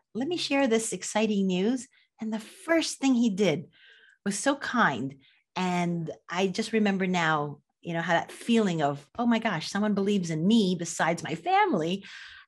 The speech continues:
And I've always made sure to do that. When I know there's a new attorney, someone opening up their own firm, I wanna be one of the first to greet them, congratulate them. "And what can I do to help? Can I send you a file? Can I, can I be a resource to you? Do you need staff?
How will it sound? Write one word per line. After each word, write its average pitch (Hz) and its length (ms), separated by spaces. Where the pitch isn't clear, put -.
And 208 520
I've 185 200
always 208 340
made 190 220
sure - 100
to 151 80
do 151 200
that. 117 220
When 160 180
I 160 100
know 185 180
there's 202 160
a 185 60
new 175 160
attorney, 127 460
someone 170 340
opening 160 320
up 160 120
their 147 140
own 143 220
firm, 120 480
I 151 120
wanna 180 340
be 175 140
one 165 160
of 165 100
the 156 80
first 160 360
to 160 60
greet 165 340
them, 131 200
congratulate 151 800
them. 131 240
"And 208 100
what 214 100
can 208 120
I 208 60
do 196 140
to 185 60
help? 165 340
Can 165 120
I 147 40
send 196 280
you 175 80
a 165 60
file? 107 520
Can 180 120
I, 175 160
can 190 100
I 180 60
be 190 140
a 190 60
resource 180 500
to - 160
you? 120 340
Do 156 120
you 165 80
need 175 280
staff? 147 480